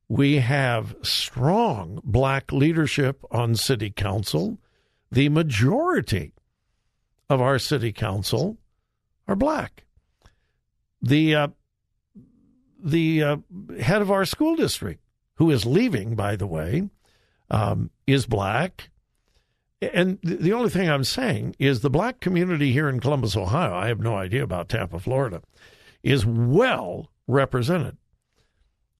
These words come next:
And yet we had protests here in Columbus, Ohio, about police. Um,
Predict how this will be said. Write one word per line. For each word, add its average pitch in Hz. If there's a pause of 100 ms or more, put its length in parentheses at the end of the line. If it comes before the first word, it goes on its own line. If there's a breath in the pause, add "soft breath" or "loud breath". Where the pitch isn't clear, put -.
(1120)
And 147
yet 165
we 160
had 135 (380)
protests 131 (800)
here 143
in 202
Columbus, 156
Ohio, 147 (1200)
about 131
police. 294 (2000)
Um, 143